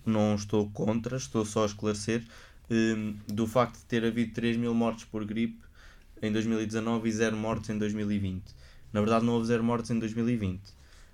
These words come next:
Deve ter havido muitas mortes em dois mil e vinte. O problema dos hospitais é que os hospitais ainda hoje funcionam, mas em dois mil e vinte e no início de dois mil e vinte e um, até há pouco tempo,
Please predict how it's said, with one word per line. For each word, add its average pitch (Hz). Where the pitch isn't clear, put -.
Deve 104
ter 107
havido 113
muitas 131
mortes 123
em 113
dois 110
mil 110
e 107
vinte. 95
O -
problema 135
dos 131
hospitais 123
é 117
que 110
os 117
hospitais 123
ainda 113
hoje 120
funcionam, 123
mas 113
em 127
dois 123
mil 123
e 120
vinte 113
e 131
no 120
início 113
de 110
dois 104
mil 107
e 110
vinte 104
e 110
um, 123
até 127
há 110
pouco 107
tempo, 127